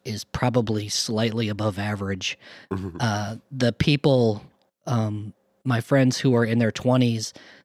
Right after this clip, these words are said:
Speaker 1: they almost never read magic books, which is just amazing to me. They've learned either one-on-one instruction,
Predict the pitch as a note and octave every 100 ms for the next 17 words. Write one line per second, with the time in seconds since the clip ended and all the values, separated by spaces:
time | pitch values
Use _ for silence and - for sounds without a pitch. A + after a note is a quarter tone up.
0 | _ A2+ G#2+ A#2 A#2 G#2 - B2 A2+ G#2+
1 | - G#2+ A2 A2 G#2+ G#2 G#2 G2+ G2+ A#2+
2 | - - - - G#2 A#2 G#2 - - -
3 | - B2 A2+ A2 A2+ A#2+ G2+ G#2 G2+ G#2
4 | G#2+ A#2 A2+ A2+ G#2 A2 A2+ A2 A2+ A#2+
5 | C3+ C#3 C3 C#3+ D3 - B2+ - - C#3
6 | C#3+